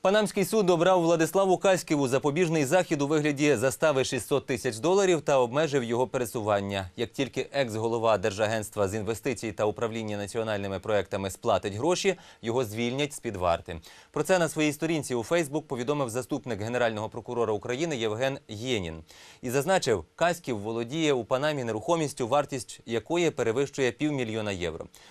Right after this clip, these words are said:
Нагадаємо, Владислава Каськіва підозрюють у розкраданні державних коштів у дві тисячі дванадцятому-тринадцятому роках. Восьмого вересня панамська поліція затримала екс-голову Держінвестпроекту.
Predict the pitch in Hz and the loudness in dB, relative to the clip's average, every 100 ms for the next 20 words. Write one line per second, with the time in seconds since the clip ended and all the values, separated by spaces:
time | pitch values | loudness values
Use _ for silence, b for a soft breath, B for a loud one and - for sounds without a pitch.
0 | B 110 113 113 107 104 98 98 113 98 | B -2 0 0 0 -2 -4 -4 -2 -2
1 | 98 143 - 107 101 107 131 107 104 98 | 0 -4 -4 -8 -8 -6 -6 -4 -6 -8
2 | - 117 - 113 - 127 113 98 85 82 | -10 -10 -6 -10 -4 -4 0 0 -2 -6
3 | 87 85 85 85 - 151 151 123 95 87 | -6 -4 -4 -6 -4 -4 -2 -4 -4 -6
4 | 95 104 - 95 85 92 110 - 101 90 | -6 -6 -8 -10 -6 -4 -4 -6 -10 -8
5 | 90 92 92 - 87 85 80 78 - B | -8 -8 -10 -10 -6 -6 -4 -6 -8 B
6 | B B - 156 165 160 151 143 143 135 | B B -4 -2 2 2 4 2 0 -4
7 | 117 104 101 - 101 107 131 123 95 110 | -4 -4 -6 -8 -6 -6 -4 -4 -4 -4
8 | - 101 90 - 104 92 92 110 95 90 | -6 -4 -4 -4 -6 -6 -4 -2 -2 -4
9 | b - 107 98 - 104 90 92 - 104 | b -8 -6 -6 -10 -6 -4 -4 -4 0
10 | 131 165 - | 0 0 -4